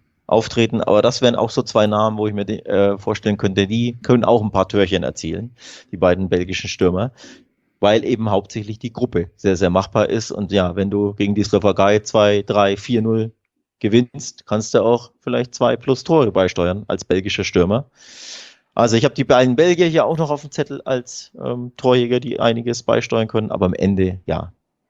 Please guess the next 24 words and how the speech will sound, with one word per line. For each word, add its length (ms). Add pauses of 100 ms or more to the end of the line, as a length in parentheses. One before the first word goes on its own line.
(400)
Kane 300
und 280
Mbappé 380
sind 200
die 100
klaren 280
Favoriten. 540
Und 300
da 80
gehe 160
ich 120
auf 140
Kane, 340
aber 340 (440)
wenn 120
ich 120
Frankreich 360
als 180
E-M-Sieger 500
tippe 360 (460)
und 380 (760)
Mbappé 420
macht 200
vielleicht 520